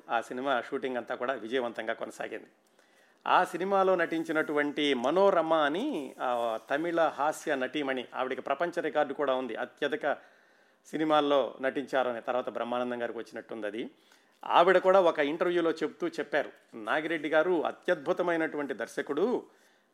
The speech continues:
ఆయన పల్లెటూరు నుంచి నేపథ్యం కాబట్టి, ఈ యంగవీటు పెండ్ సినిమా కూడా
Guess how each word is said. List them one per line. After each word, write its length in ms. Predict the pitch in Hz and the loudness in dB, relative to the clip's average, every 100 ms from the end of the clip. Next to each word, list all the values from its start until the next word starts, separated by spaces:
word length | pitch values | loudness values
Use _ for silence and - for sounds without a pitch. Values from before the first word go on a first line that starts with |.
| 117 | -6
ఆయన 220 | 120 127 | -4 -2
పల్లెటూరు 480 | - 131 165 175 165 | -2 -2 0 -2 0
నుంచి 300 | 165 160 151 | -4 -4 -2
నేపథ్యం 440 | 139 151 127 143 | 0 -2 -4 -4
కాబట్టి, 580 | 135 127 131 135 120 107 _ _ _ _ _ - | 0 2 2 -2 -6 -8 _ _ _ _ _ -6
ఈ 200 | 135 120 | -2 -2
యంగవీటు 480 | 143 160 170 165 | 0 0 -2 -4
పెండ్ 380 | 165 - 147 147 | -8 -2 -2 -2
సినిమా 340 | - 196 175 156 | -6 -6 -2 0
కూడా 420 | 143 139 135 | 2 4 4